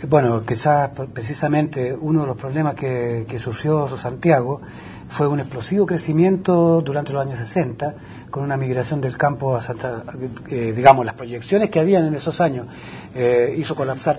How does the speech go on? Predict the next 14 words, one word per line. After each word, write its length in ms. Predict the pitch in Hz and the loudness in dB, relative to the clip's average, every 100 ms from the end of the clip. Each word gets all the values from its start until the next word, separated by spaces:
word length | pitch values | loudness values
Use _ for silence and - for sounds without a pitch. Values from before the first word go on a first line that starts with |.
| - | 0
todo 260 | 175 165 160 | 2 4 4
el, 80 | 151 | 2
el, 560 | 143 135 127 127 117 | -4 -6 -8 -8 -8
el 80 | 131 | -8
sistema 720 | 117 131 - 147 139 131 127 | -8 -6 0 2 4 4 2
de 120 | 123 | 0
planificación 560 | 123 120 117 123 117 123 | -2 -4 -4 -6 -6 -6
que 120 | 135 | -4
tenía. 380 | 156 185 113 104 - - - - - - | 2 4 2 -4 -12 -16 -16 -16 -14 -4
Eh, 340 | 127 120 120 - - | 0 0 0 -8 -6
hoy 140 | - 156 | 2 4
día 280 | 175 208 202 | 8 8 8
estamos 380 | 202 170 165 139 151 | 6 2 2 0 -6
present-, 380 | 151 139 175 165 | -6 -2 -2 -2